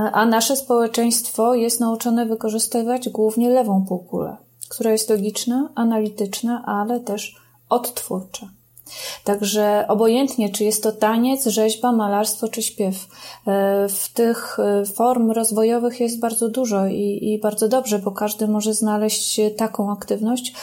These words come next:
e, która na dany moment jest dla niego najlepsza, najbardziej otwierająca. Em,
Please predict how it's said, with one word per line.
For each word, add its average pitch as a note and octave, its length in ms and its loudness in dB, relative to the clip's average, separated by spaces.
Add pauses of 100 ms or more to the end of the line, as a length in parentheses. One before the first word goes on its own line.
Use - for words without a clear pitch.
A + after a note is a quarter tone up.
(280)
e, G#3+ 120 0
która B3+ 260 0
na C4 140 2
dany B3 240 4
moment A#3 320 0
jest B3+ 140 -6
dla B3 100 -2
niego A#3 260 2
najlepsza, C4 640 0 (200)
najbardziej G#3+ 500 0
otwierająca. A3 680 0 (680)
Em, G3+ 800 -4